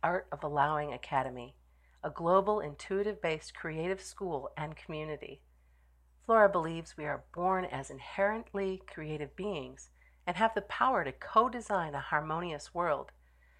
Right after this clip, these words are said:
Yet we need better educational skills that empower the feminine principles of receptivity, listening, intuition, connection,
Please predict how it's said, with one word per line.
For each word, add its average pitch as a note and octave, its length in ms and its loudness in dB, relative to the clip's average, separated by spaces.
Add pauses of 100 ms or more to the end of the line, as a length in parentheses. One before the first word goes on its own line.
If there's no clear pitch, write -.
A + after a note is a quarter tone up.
(200)
Yet B3 180 8
we A#3+ 100 -2
need A#3+ 240 -6
better A#3 300 6
educational F#3+ 580 -4
skills G#3 480 0
that D3+ 120 -4
empower D#3+ 520 4
the D3 120 -4
feminine D3+ 460 -6
principles - 580 -8
of C#3+ 100 -16
receptivity, D#3 840 -6 (340)
listening, F#3 540 0 (100)
intuition, F3+ 640 -6 (560)
connection, F3+ 540 0